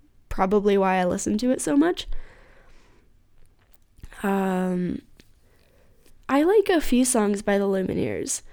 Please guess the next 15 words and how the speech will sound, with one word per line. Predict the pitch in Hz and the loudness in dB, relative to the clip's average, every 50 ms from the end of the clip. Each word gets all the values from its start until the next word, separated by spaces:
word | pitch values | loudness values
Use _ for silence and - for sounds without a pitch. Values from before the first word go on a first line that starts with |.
| - - - - - - _ - - | -20 -20 -20 -20 -20 -20 _ -16 -8
uh, | - 214 214 214 208 196 196 - | -4 -2 0 0 0 -2 -2 -2
which | - 214 220 214 - - - - - - | 2 2 2 2 2 -2 -4 -4 -4 -2
sounds | - - 254 254 269 277 | 0 4 4 4 4 4
kinda | - - - 349 330 311 | 0 -2 2 4 4 4
basic | 220 202 185 180 196 214 - 240 240 240 247 - - - - - | 4 4 2 2 2 0 0 0 0 0 -2 -8 -14 -14 -10 -2
because | - 208 208 - 220 196 185 180 170 165 - - - - - - - - - - | 0 2 2 2 2 2 2 2 0 -2 -4 -8 -10 -12 -14 -16 -20 -14 -6 -2
everyone | 190 196 202 208 196 202 202 196 196 | -2 2 2 4 4 4 2 2 2
loves, | 196 190 190 185 185 220 - - - - - | 0 0 0 0 0 -2 -4 -4 -4 -4 -6
like, | - 202 185 170 - - - - _ _ _ _ _ _ _ _ - | -4 -2 -2 -2 -4 -6 -14 -20 _ _ _ _ _ _ _ _ -8
um, | - 202 196 190 185 180 170 175 170 - - _ _ - - - | -4 -4 -2 -2 -2 -4 -4 -4 -6 -8 -10 _ _ -18 -10 -10
Ophelia | 190 - - 202 196 202 214 226 247 254 262 269 - - - - - - - - - - _ - - - | -8 -4 0 2 2 2 2 2 0 0 -2 -4 -6 -12 -20 -20 -20 -20 -20 -20 -20 -20 _ -16 -8 -4
and, | 202 208 208 202 202 202 190 190 196 | -2 0 0 0 0 -2 -2 -2 -2
uh, | 185 180 180 175 175 175 - 185 202 226 - - - - - - - _ - _ _ _ _ _ _ _ _ _ _ _ - - | -2 -2 -2 -4 -4 -6 -6 -8 -8 -10 -12 -16 -20 -20 -20 -20 -20 _ -20 _ _ _ _ _ _ _ _ _ _ _ -16 -8
Hey | - 240 214 202 | -2 0 0 0
Ho, | 202 208 190 196 214 240 254 | 0 0 2 2 2 0 -2